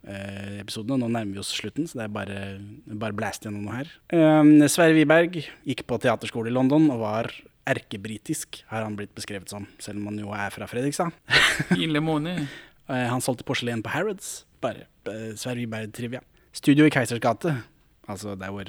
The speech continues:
Speaker 1: Olsenmann er spilt inn stort sett, eh, var eid av en avholdsforening. Jeg antar det har noe med Egil Monn Iversen å gjøre, for han var med i en sånn avholdskult. Eh, og jeg mener han også hadde det studio over dem, eller noe sånt noe, at han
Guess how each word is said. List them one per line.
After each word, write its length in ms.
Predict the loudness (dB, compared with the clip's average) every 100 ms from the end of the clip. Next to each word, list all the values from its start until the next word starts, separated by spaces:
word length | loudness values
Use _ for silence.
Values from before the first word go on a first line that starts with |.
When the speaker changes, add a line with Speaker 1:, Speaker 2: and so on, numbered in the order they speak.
| -12
Speaker 1:
Olsenmann 380 | -12 -10 -10 -8
er 140 | -10
spilt 320 | -10 -10 -12 -8
inn 120 | -8
stort 160 | -8 -4
sett, 160 | -4 -6
eh, 540 | -12 -10 -6 -6 -4 -6
var 240 | -4 -4
eid 220 | -4 -6 -6
av 80 |
en 80 | -6
avholdsforening. 920 | -4 -6 -6 -10 -10 -10 -6 -4 -4 -8 _
Jeg 80 | -8
antar 340 | -4 -6 -2 2
det 40 | 4
har 80 | 6
noe 80 | 4
med 680 | 2 2 0 0 -2 -4 -4
Egil 180 | -6 -2
Monn 100 | -2
Iversen 220 | -2 -4
å 60 | -6
gjøre, 160 | -4 -6
for 80 | -6
han 400 | -4 0 2 0 -6
var 240 | -8 -6
med 100 | -6
i 60 | -8
en 20 |
sånn 160 | -10 -10 -12 -14
avholdskult. 960 | -10 -10 -10 -12 -12 -10 -12 -12 -18 -16 -10
Eh, 240 | -6 -6
og 80 | -2
jeg 80 | -2
mener 160 | -2 -4
han 400 | -8 -8 -10 -10 -14 -20 _
også 800 | -12 -10 -8 -6 -6 -6 -6 -6
hadde 240 | -6 -6 -8
det 80 |
studio 320 | -6 -6 -6 -6
over 380 | -6 -6 -4 -2
dem, 160 | 0
eller 200 | -2 -4 -6
noe 80 | -6
sånt 200 | -8 -8
noe, 80 | -8
at 80 | -2
han 160 | 2